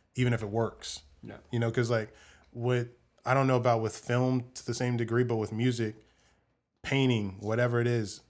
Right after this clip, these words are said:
Speaker 1: probably film as well. Like, you're trying to express something that's inside of you that you can't talk about so much. Like,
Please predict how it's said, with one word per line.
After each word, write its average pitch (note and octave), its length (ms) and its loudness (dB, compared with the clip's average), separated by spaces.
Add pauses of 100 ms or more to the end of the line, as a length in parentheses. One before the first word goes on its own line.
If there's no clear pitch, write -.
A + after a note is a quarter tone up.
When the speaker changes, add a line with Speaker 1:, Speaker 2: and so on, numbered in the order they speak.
(260)
Speaker 1:
probably C3 300 2
film A#2 380 -2
as G#2+ 160 -8
well. A#2+ 280 0
Like, G#2+ 200 -6
you're C3 80 -6
trying E3 140 0
to C#3+ 40 2
express B2+ 400 -2
something A2+ 440 -6 (400)
that's - 200 -6 (140)
inside B2 500 0
of A2 140 -4
you A2 160 -4
that G#2 280 -6 (100)
you A#2 100 -6
can't B2 340 -4 (120)
talk C3 280 -2
about G#2 420 -4
so - 160 -8
much. G#2 300 -10
Like, A2 200 -8